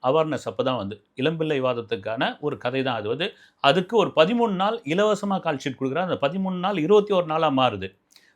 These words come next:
ரஜினியோட இன்வால்வ்மெண்ட் பாருங்க. அதுல வந்து அந்த படத்துல ஒரு ஓரங்கா நாடகம் மாதிரி ஒரு நாடகம் ஒண்ணு வரும் வந்து, இந்த தெனாலிராமன் கதை மாதிரி வரும். அதுல அந்த, அந்த க-, அந்த நாடகத்துக்கு எந்த ஆர்டிஸ்ட் கரெக்டா இருந்தா நல்லா இருக்கும், யாரை கூப்பிட்டா அப்படின்போது, பாக்யராஜ் செம பீக்ல இருக்காரு.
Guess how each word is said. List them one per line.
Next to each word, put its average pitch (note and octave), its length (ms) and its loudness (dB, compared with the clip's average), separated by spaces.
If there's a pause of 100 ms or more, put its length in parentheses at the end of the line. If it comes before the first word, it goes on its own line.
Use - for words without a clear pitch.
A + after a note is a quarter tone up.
ரஜினியோட F#3+ 420 2
இன்வால்வ்மெண்ட் D3+ 500 0
பாருங்க. A2+ 260 -2
அதுல C3+ 180 0
வந்து F3+ 180 -2
அந்த C#3+ 140 0
படத்துல F3+ 500 -2
ஒரு D#3 180 0
ஓரங்கா F#3+ 520 0
நாடகம் C#3+ 320 0
மாதிரி D3+ 220 0
ஒரு C3 80 0
நாடகம் B2+ 440 -4
ஒண்ணு G2 40 -8
வரும் G2 180 -6
வந்து, G2+ 180 -18 (720)
இந்த A2+ 420 -2
தெனாலிராமன் C#3+ 640 2
கதை A#2 200 -2
மாதிரி A#2 200 -4
வரும். F2+ 200 -4 (420)
அதுல G3 560 0
அந்த, D3 220 -4
அந்த D3 360 0
க-, - 140 -10
அந்த C#3+ 420 -2
நாடகத்துக்கு F3 760 -2
எந்த B3 300 2
ஆர்டிஸ்ட் F3+ 520 -4
கரெக்டா D3 360 -2
இருந்தா C#3+ 280 -4
நல்லா C3 220 0
இருக்கும், A#2 240 -4
யாரை C#3 240 0
கூப்பிட்டா A#2+ 260 -8
அப்படின்போது, A#2 480 -2
பாக்யராஜ் G3 460 -2
செம F#3 360 -4
பீக்ல G3 300 -8
இருக்காரு. A2 380 -2